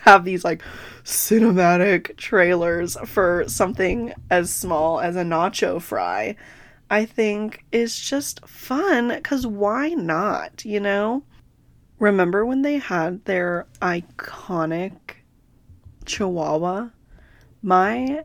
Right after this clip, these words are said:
grandma literally named her Chi-, well, I think he's, like, a Chi-,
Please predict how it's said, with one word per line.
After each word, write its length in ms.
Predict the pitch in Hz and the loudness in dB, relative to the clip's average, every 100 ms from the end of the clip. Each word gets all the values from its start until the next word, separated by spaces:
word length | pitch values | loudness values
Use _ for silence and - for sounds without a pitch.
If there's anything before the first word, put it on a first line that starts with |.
| - | -8
grandma 600 | 196 170 165 156 175 190 196 | -6 -2 0 0 0 -2 -4
literally 720 | 196 170 165 170 185 190 196 | -4 -2 0 2 0 -2 -4
named 600 | 170 156 156 165 175 - - | -2 -2 -2 -4 -8 -10 -14
her 720 | - - 208 156 165 170 170 - _ _ _ _ - | -16 0 2 2 0 -2 -4 -8 _ _ _ _ -14
Chi-, 180 | - | -2
well, 560 | 185 165 269 185 175 175 | -2 -2 -4 2 2 2
I 80 | 202 | -2
think 160 | 220 262 | -4 -2
he's, 140 | 277 | -2
like, 140 | 233 | -2
a 60 | - | -4
Chi-, 260 | - - | -4 -6